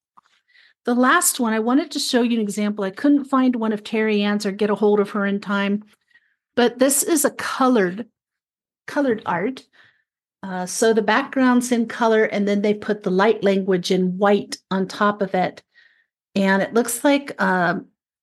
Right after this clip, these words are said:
sort of red angel wings in the background, and then almost, um, there's, like, dark blue around it and a blue center,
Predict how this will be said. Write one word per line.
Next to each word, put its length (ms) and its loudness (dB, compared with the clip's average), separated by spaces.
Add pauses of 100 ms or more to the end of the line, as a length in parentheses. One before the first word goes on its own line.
(120)
sort 300 2
of 120 0
red 540 2
angel 400 2
wings 540 0
in 100 0
the 60 -2
background, 640 0
and 160 0
then 260 0 (600)
almost, 580 2
um, 380 -4 (1700)
there's, 140 0
like, 180 2 (280)
dark 320 2
blue 360 4
around 420 0
it 160 0
and 140 0
a 60 -4
blue 280 2
center, 720 0